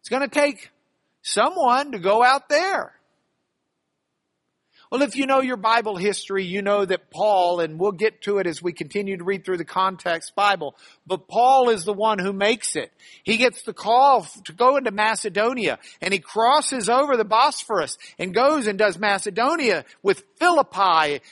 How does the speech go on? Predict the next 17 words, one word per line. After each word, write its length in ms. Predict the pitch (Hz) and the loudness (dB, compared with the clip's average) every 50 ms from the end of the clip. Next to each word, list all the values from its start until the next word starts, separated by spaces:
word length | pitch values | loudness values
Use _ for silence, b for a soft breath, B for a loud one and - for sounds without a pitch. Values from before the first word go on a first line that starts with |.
| B B | B B
and, 260 | B 196 196 185 180 - | B -2 -2 -2 -4 -4
and 300 | 180 180 180 170 160 147 _ | -2 -2 -2 -2 -6 -6 _
Thessalonica, 1080 | - 277 247 - - 233 226 220 220 214 240 302 320 320 - - - - 202 170 135 - B B B B | 0 0 0 0 0 0 2 2 2 2 4 4 4 4 2 0 0 2 2 2 2 0 B B B B
and 120 | - 208 208 | -4 -2 -2
he 100 | 220 196 | -2 0
goes 260 | 170 220 214 190 - | 0 0 0 0 -2
to 80 | - 185 | -4 -4
Berea, 560 | 160 220 220 220 240 320 349 330 302 254 220 | -2 0 0 0 2 2 2 4 4 4 2
and 80 | 196 | 2
he 80 | 196 196 | 0 -2
goes 320 | 175 190 220 208 202 160 | 0 0 0 0 0 -2
down 260 | - 226 220 214 208 202 | -2 -2 0 0 0 -2
into 220 | 196 180 170 180 | -4 -4 -6 -8
Greece 760 | 165 156 202 311 359 370 330 285 185 - - - - - - - _ _ _ _ _ _ _ _ _ _ _ _ _ _ _ | -6 -4 0 2 2 2 2 0 -2 -4 -4 -6 -6 -8 -12 -16 _ _ _ _ _ _ _ _ _ _ _ _ _ _ _
and 200 | - 170 185 185 | -6 -6 -4 -4
to 80 | 175 175 | -6 -10
Corinth. 920 | - - - 269 330 349 349 320 254 180 147 - _ - - - - | -8 -2 2 4 6 6 6 6 4 2 -2 -6 _ -20 -20 -20 -20